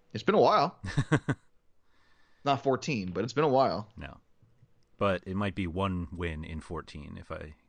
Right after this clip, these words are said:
Speaker 2: keep going down the list here. The last, the previous Premier League win, uh, before that,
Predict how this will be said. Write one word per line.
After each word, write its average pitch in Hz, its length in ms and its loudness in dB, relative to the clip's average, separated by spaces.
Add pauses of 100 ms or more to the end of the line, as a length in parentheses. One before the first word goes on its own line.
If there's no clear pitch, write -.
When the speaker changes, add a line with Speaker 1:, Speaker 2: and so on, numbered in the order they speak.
(180)
Speaker 2:
keep 90 160 -10
going 76 240 -12
down 73 180 -12
the 69 60 -14
list 73 260 -14
here. 78 100 -10
The 85 120 -8
last, 87 400 -4 (380)
the 98 60 -6
previous 110 460 2 (420)
Premier 101 280 0
League 87 180 -2
win, 80 440 -6 (240)
uh, 82 180 -10
before 85 380 -8
that, 80 220 -8